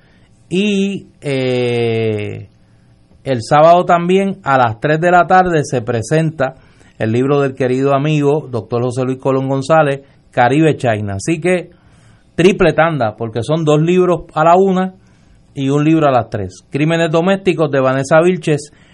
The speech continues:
Fantasmas de Rina Bruce y Gil de la Madrid a la una de la tarde este sábado y a las tres la presentación del libro Caribe China del doctor José Luis Colón. Eso es Librería El Candil en Ponce.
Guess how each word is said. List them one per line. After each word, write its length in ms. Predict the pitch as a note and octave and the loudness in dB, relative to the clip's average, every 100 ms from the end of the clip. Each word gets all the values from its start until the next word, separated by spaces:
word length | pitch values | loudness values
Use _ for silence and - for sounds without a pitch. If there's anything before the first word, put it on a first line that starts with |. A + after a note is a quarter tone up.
| - _ | -20 _
Fantasmas 640 | C3+ B2+ A#2 D#3+ F3 D#3+ | -2 0 4 4 4 2
de 100 | C#3 | 2
Rina 280 | B2+ D3 D3+ | 0 2 2
Bruce 360 | E3 F#3 E3 D#3 | 4 2 2 0
y 40 | |
Gil 120 | D#3 | 0
de 100 | D#3 | 0
la 100 | D#3+ | 0
Madrid 440 | E3 E3+ F#3 G3+ - - | 2 2 0 -2 -4 -4
a 120 | C#3 | 2
la 140 | B2+ B2+ | 4 4
una 240 | E3+ G3 | 2 2
de 60 | F#3+ | 2
la 120 | F#3 | 4
tarde 320 | D#3 C3+ D3+ | 2 0 -2
este 200 | D3+ D#3+ | -4 -4
sábado 440 | D#3 B2 C3+ D3 D3 - _ - | 0 2 2 -2 -8 -20 _ -6
y 80 | C#3 | 0
a 80 | C#3 | 0
las 180 | A#2 | 0
tres 180 | - E3+ | 0 0
la 120 | E3 C#3+ | 0 0
presentación 640 | C3 B2+ A#2+ A2+ C3 C3 | -2 -4 -2 -4 -4 -4
del 120 | C#3+ | -2
libro 240 | D3 D3+ D3 | -2 -2 -2
Caribe 360 | B2+ C3 C3+ | -2 -2 -4
China 380 | C3+ D3+ C#3+ C3 | -2 -2 0 -2
del 100 | A#2+ | -2
doctor 440 | A2+ G#2+ B2 C3+ - _ _ _ - | -4 -4 -4 -4 -6 _ _ _ -6
José 240 | A#2 B2+ | -4 -2
Luis 160 | B2 C3 | -2 -2
Colón. 280 | C3 A#2 A#2 | -2 -2 -4
Eso 200 | D3+ C#3+ | -4 -2
es 60 | |
Librería 400 | C3+ B2 A#2 C3 | -2 -2 -2 -2
El 100 | C#3+ | -2
Candil 540 | D#3 D3 D3+ F3 F3 - | -2 -2 -2 -4 -6 -8
en 440 | C3+ D3 D#3+ D#3 - | -4 -4 -4 -8 -6
Ponce. 520 | B2+ B2+ A2 G#2+ | -4 -4 -8 -12